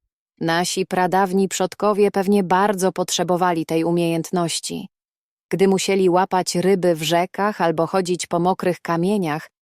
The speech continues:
pomarszczone palce i stopy dawały im lepszą kontrolę. Różne osoby mają różny czas marszczenia.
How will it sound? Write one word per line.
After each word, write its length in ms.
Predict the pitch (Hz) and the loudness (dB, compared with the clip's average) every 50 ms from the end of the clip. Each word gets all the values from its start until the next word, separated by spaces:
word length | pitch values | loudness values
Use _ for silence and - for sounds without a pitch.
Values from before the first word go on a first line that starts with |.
| _ _ _ | _ _ _
pomarszczone 680 | - 190 190 185 180 180 - - - 208 208 202 190 165 | -2 0 2 2 2 0 -2 -4 -2 0 0 0 0 0
palce 500 | - 196 214 226 226 220 - - 202 196 | 0 0 2 2 0 -2 -2 -4 -4 -2
i 100 | 180 165 | -2 -4
stopy 440 | - - - 202 214 - 226 208 180 | -6 -4 -2 -4 -2 0 -2 -2 0
dawały 420 | 170 175 165 180 190 202 202 190 | 0 0 0 2 2 2 2 2
im 200 | - 180 180 175 | 2 0 0 2
lepszą 420 | 175 180 190 - - - 190 180 | 2 2 0 0 -2 -2 -2 -2
kontrolę. 640 | - - 196 196 190 208 214 208 196 170 151 147 151 - _ _ _ _ _ _ _ _ _ _ _ _ _ - | -2 -2 -4 -4 -2 -2 -2 0 0 -2 -4 -6 -10 -14 _ _ _ _ _ _ _ _ _ _ _ _ _ -2
Różne 440 | - 196 233 240 233 240 226 226 208 | 2 4 4 4 4 2 2 2 2
osoby 400 | 196 - - 220 220 196 196 185 | 0 0 0 0 2 2 2 2
mają 360 | 185 175 175 175 175 175 170 | 2 2 2 2 2 2 4
różny 360 | 175 196 226 214 214 208 196 | 4 4 4 4 2 0 0
czas 280 | - - 196 196 - - | 2 0 -2 -2 0 -2
marszczenia. 720 | 190 180 180 - - - 214 185 165 151 147 143 143 165 | -2 -2 -2 -4 -6 -2 -2 -2 0 -2 -4 -6 -8 -12